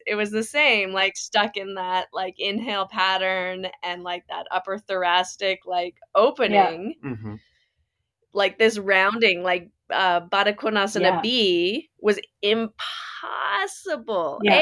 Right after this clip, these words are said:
Speaker 1: A, no
Speaker 2: Yeah.
Speaker 1: problem. B, not happening.
Speaker 2: No, for
Speaker 3: Mm-hmm.
Speaker 2: sure.
Speaker 1: <laughs> And it was that same rounding action as, as, um, you need to do the rolling in Garbha Pindasana. And it,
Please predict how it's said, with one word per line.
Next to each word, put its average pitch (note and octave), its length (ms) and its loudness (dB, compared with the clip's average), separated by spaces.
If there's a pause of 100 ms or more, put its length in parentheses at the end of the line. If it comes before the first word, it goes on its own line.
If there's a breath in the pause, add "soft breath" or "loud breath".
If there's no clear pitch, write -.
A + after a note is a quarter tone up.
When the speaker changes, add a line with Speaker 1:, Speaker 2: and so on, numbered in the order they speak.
Speaker 1:
A, A4 100 -2 (280)
no C4 180 0
Speaker 2:
Yeah. - 20 2
Speaker 1:
problem. F3+ 520 -2 (320)
B, F4+ 580 -6 (680)
not B3 520 0
happening. A3 420 0
Speaker 2:
No, C#4+ 220 4
for - 160 0
Speaker 3:
Mm-hmm. - 120 0
Speaker 2:
sure. C4+ 280 6
Speaker 1:
<laughs> - 680 -12
And A#3 120 -2
it A3+ 60 4
was A#3 120 0
that A3+ 240 2
same B3 400 0
rounding A3+ 600 0
action G3+ 480 -2
as, G3 300 -6 (100)
as, F#3+ 520 -6 (140)
um, F#3 440 -6 (100)
you G3 180 -4
need A3 480 2
to C4+ 80 -2
do G#3 220 0
the F#3+ 140 0
rolling G3 540 4
in F#3 160 -2
Garbha A3+ 340 2
Pindasana. D#3+ 680 -4
And F#3+ 100 -8
it, F#3+ 140 -4